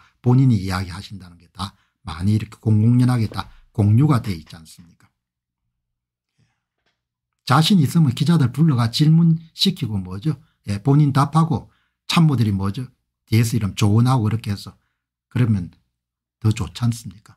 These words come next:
그렇게 할 수가 없는 겁니다. 잘 모른다는 이야기예요.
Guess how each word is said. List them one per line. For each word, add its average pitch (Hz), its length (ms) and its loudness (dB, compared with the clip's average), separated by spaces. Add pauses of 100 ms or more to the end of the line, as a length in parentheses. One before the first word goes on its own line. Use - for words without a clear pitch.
(140)
그렇게 160 260 -2
할 208 260 0
수가 226 220 -2
없는 101 300 -4
겁니다. - 360 -18 (280)
잘 170 220 4
모른다는 180 580 4
이야기예요. 214 400 -2